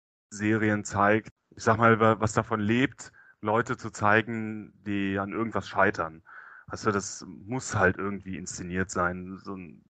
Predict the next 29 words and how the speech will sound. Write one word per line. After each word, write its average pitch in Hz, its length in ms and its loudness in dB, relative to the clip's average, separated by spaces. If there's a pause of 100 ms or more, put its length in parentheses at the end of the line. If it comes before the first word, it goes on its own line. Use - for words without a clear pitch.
(140)
zumindest 139 360 2
ein, 113 180 -6
ein 104 200 -2
bisschen 127 320 0
inszeniert, 92 540 -6
dass - 120 -8
die 110 80 -2
Leute 101 340 2
halt 98 140 4
irgendwie 98 440 -6 (320)
schon 117 400 0
ihr, 104 340 4
ihr 92 180 -4 (580)
Ding 123 200 2
da 120 80 8
unten 117 280 0
selber 117 320 4
machen, 113 440 0
aber 95 440 -2 (640)
Text - 340 -8
von 95 360 -8 (500)
Vox - 320 -4
vorgelesen, 85 760 -2 (120)
äh, 92 120 -6
vorgelegt 87 460 0
bekommen 87 420 -6
und - 120 -14
sowas, - 280 -14
ne? 98 160 -10